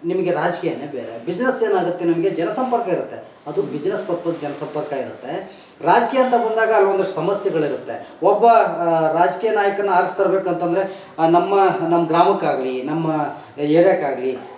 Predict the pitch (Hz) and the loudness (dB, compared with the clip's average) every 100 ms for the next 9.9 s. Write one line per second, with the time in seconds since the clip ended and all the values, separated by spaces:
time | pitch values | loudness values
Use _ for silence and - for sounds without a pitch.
0 | - 160 165 147 147 143 - 147 123 139 | -2 0 0 0 -4 -4 -2 -2 -4 -4
1 | 135 151 151 - 139 - 156 127 120 123 | -2 -2 -2 -4 -6 -4 -4 -4 -6 -8
2 | 117 113 - - - 160 165 147 - 147 | -8 -10 -14 -10 2 4 4 2 -2 -4
3 | 160 160 131 127 120 117 117 117 - 147 | -4 -4 -4 -4 -6 -8 -8 -8 -6 -2
4 | 139 135 127 - 151 139 139 135 - - | -2 -2 -4 -6 -6 -4 -2 -2 -4 -12
5 | - 214 247 - 151 151 - - 160 147 | -6 -4 2 2 2 0 -2 -2 0 0
6 | 139 135 127 123 127 156 - 135 123 120 | -2 -2 -2 -4 -4 -4 -4 -6 -6 -8
7 | - - 220 240 277 - 190 185 160 - | -12 -4 0 2 2 4 2 2 0 -2
8 | 143 - 120 - - 175 269 294 262 202 | -4 -6 -8 -14 -8 -2 2 2 2 2
9 | 196 196 170 151 160 196 240 240 | 2 0 0 0 -2 -2 0 0